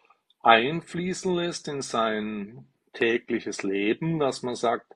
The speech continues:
ich bin auch bereit, äh, neue Dinge zu probieren. Ich bin jetzt nicht so festgefahren,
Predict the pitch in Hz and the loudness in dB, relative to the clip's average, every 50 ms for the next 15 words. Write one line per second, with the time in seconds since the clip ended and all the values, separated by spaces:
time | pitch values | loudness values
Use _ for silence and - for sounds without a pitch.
0 | _ - - - - _ - - - - - - 127 135 139 123 123 120 - _ | _ -20 -20 -20 -20 _ -10 -10 -10 -8 -4 -4 -2 0 2 2 2 0 0 _
1 | - 127 110 95 - 101 92 92 92 98 110 139 165 180 - - - 143 123 120 | 0 2 2 2 2 2 2 2 2 2 2 4 2 2 0 -2 -2 0 0 2
2 | 127 131 123 117 107 104 104 110 120 151 156 156 139 - 139 139 151 165 165 160 | 0 0 -2 -2 0 0 2 2 2 2 2 0 0 0 -2 -2 0 0 -2 -2
3 | 156 - - 175 151 - - 156 151 139 135 151 160 165 175 180 175 160 131 113 | -4 -4 -4 -6 -6 -6 -2 -2 -2 -2 -2 -2 0 2 2 2 2 0 0 -2
4 | - - - 113 117 120 117 113 113 - - - - 127 127 127 - - - 131 | -4 -6 -10 -10 -8 -4 -2 -2 -2 -2 -2 -8 -6 -4 -4 -4 -4 0 4 4
5 | 127 123 - - 135 143 139 - - - - 147 - - 147 139 139 143 147 151 | 4 4 4 4 4 4 4 -2 -8 -6 -8 -8 -2 2 2 4 4 4 4 4
6 | 160 | 2